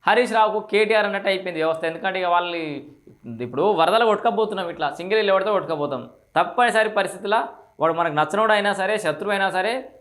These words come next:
ఆ, రేపు పొద్దుగాల ప్రాణాలతోటి బయటపడ్డాక వాడు మనకి ఏకై మేకై కూర్చుంటా అని తెలిసినా సరే పట్టుకొని నిలబడాల్సిందే. ఎందుకంటే ఒకరికొకరు స్ట్రెంత్ పట్టుకుంటేనే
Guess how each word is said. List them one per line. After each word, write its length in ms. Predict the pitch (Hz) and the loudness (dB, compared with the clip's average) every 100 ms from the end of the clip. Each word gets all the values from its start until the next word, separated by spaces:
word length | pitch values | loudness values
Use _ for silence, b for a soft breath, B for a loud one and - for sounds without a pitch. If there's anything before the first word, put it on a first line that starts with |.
| _ _ _ | _ _ _
ఆ, 80 | 151 160 160 151 143 - | 0 2 2 2 -2 -6
రేపు 200 | 139 151 | -4 -4
పొద్దుగాల 320 | 165 165 214 214 | -2 2 2 2
ప్రాణాలతోటి 480 | 185 196 208 214 | 2 2 2 0
బయటపడ్డాక 840 | 180 185 196 196 196 196 196 170 - - - | 0 2 2 2 0 2 2 2 -2 -16 -4
వాడు 160 | 165 180 | 0 0
మనకి 320 | 175 185 165 | 0 -2 0
ఏకై 340 | 175 196 226 202 | -2 0 0 2
మేకై 300 | 185 202 214 | 0 0 0
కూర్చుంటా 340 | 214 190 202 | -2 -4 -4
అని 80 | 196 | 0
తెలిసినా 320 | 190 180 214 | -2 0 -2
సరే 200 | 196 240 | 0 0
పట్టుకొని 420 | 254 196 - 233 | 0 -2 -2 -2
నిలబడాల్సిందే. 760 | 196 202 208 202 190 139 110 - | 2 4 4 2 0 -6 -8 -6
ఎందుకంటే 340 | 151 190 190 | -2 0 2
ఒకరికొకరు 380 | 170 190 175 190 | 2 0 0 -2
స్ట్రెంత్ 340 | - 165 170 | -2 -2 0
పట్టుకుంటేనే 640 | 175 175 170 170 208 311 | 0 0 -4 -4 -2 -6